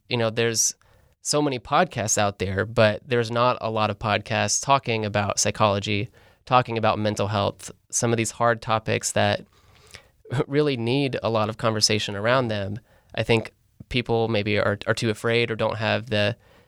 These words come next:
the experience and the knowledge that we have or the network we have to, to bring people in who do have that expertise. And so I think, you know,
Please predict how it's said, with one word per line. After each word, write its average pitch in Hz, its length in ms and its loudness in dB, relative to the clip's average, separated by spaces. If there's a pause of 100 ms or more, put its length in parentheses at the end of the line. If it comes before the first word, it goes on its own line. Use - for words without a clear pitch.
(120)
the 123 80 0
experience 113 580 0
and 110 80 -4
the 107 60 0
knowledge 113 520 0
that 110 300 0
we 117 200 -4
have 110 360 0
or 110 120 -2
the 110 100 -2
network 110 500 0
we 113 120 -4
have 104 200 0
to, 104 240 0 (340)
to - 80 -2
bring 117 220 4
people 113 320 -2
in 107 200 4
who 107 100 -4
do 110 180 0
have 107 200 0
that 107 140 4
expertise. 104 680 -2
And 107 140 0
so 110 360 0 (480)
I - 80 -4
think, - 440 0 (480)
you 123 80 0
know, 110 120 0